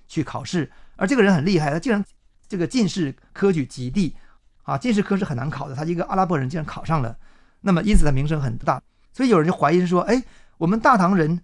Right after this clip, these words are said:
我们华人怎么，我们为什么请一个这个阿拉伯人当我们的这个官呢？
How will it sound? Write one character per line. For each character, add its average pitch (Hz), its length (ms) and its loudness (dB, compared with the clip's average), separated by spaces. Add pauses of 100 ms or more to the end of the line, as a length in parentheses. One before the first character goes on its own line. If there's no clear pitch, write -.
我 - 80 -6
们 180 100 2
华 175 220 2
人 190 180 4
怎 160 120 0
么， 147 120 -2
我 170 120 -4
们 185 160 0
为 262 100 0
什 196 80 4
么 180 60 0
请 135 280 -4
一 135 100 0
个 175 260 0 (280)
这 190 80 -4
个 160 200 0
阿 220 120 0
拉 214 140 -2
伯 156 160 0
人 135 260 0 (140)
当 170 180 2
我 165 60 0
们 127 100 -2
的 120 120 -2
这 131 80 -4
个 120 80 -2
官 131 260 -2
呢？ 127 160 -4